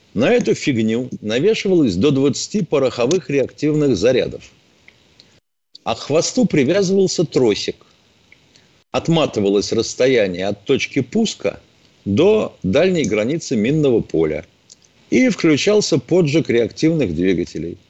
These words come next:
И эта штука с диким ревом, воем и грохотом, перелетая овраги и проламывая лес, устремлялась вперед. Когда тросик разматывался до марочки, срабатывал детонатор, и мы получали шестиметровой ширины проход через любое минное поле.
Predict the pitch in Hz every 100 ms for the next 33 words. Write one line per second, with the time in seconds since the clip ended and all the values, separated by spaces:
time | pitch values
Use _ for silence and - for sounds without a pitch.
0 | _ _ _ 123 185 196 202 - - 170
1 | - 107 78 92 165 170 165 151 190 190
2 | 165 139 123 185 175 139 117 107 127 175
3 | 156 - 92 67 - _ _ - 110 120
4 | 139 - 135 160 165 156 147 143 147 156
5 | 135 123 120 - 110 131 117 107 85 80
6 | 80 85 208 226 - _ _ _ - 110
7 | - 131 156 226 208 - - 104 101 104
8 | - _ _ - _ - 131 170 165 170
9 | - 160 151 143 151 156 151 151 151 -
10 | 139 156 196 214 156 - - 82 _ _
11 | _ _ _ _ - - 139 175 196 170
12 | 123 107 107 107 101 98 98 95 - 214
13 | 226 - 156 139 - 185 160 - 123 -
14 | 131 123 139 135 120 - 123 123 185 196
15 | 123 123 - 170 - 135 113 87 101 110
16 | 120 160 151 127 113 127 123 120 123 -
17 | 78 76 71